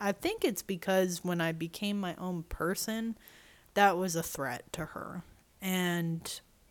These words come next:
she even told me quite recently, before I went no contact with her, she was like, "Yeah, I was, I was actually kinda jealous of you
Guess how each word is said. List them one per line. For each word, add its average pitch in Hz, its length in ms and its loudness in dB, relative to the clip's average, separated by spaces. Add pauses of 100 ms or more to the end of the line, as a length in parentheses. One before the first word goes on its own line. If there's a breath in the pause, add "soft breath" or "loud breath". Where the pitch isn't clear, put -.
(180)
she - 240 2
even 214 220 2
told 175 260 4
me 165 300 0 (180)
quite - 360 10
recently, 165 760 0 (1000)
before 208 380 8
I 185 80 8
went 220 240 6
no 170 140 0
contact 160 640 -2
with 170 160 -8
her, 165 300 -2 (720 loud breath)
she - 160 2
was 214 100 6
like, 240 180 4
"Yeah, 320 180 8
I 277 40 10
was, 247 400 4 (720)
I - 120 2
was 370 140 6
actually 427 380 12
kinda 302 320 10
jealous 175 500 4
of 165 160 -8
you 156 320 -6